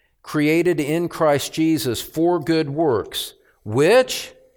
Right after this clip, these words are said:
look at that phrase there, stunning, "which," look at it again,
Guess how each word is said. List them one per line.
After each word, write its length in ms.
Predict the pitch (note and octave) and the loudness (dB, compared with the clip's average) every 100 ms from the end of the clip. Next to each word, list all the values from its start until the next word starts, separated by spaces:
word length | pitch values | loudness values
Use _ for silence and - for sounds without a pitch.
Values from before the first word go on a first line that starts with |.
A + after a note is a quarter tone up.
| _ _ _ | _ _ _
look 180 | G#2+ C3 | -4 -2
at 120 | C3+ | 0
that 260 | C3 A#2+ - | 2 0 0
phrase 400 | B2 A2+ G#2+ - | 0 0 0 -4
there, 400 | F#2+ F2 D2 - _ _ _ _ _ | -4 -6 -8 -20 _ _ _ _ _
stunning, 720 | - - - D3+ C3+ G2 D2+ - _ _ _ _ - _ | -2 -2 2 2 2 -2 -8 -20 _ _ _ _ -20 _
"which," 580 | C3+ D#3 A#3 C4+ - - - - _ _ _ _ _ _ _ _ _ | 0 6 6 6 -2 -10 -16 -20 _ _ _ _ _ _ _ _ _
look 160 | A#2 B2 | -4 -2
at 100 | A2+ | -2
it 120 | G#2 | -2
again, 340 | G2+ G#2 D2+ | -4 -6 -8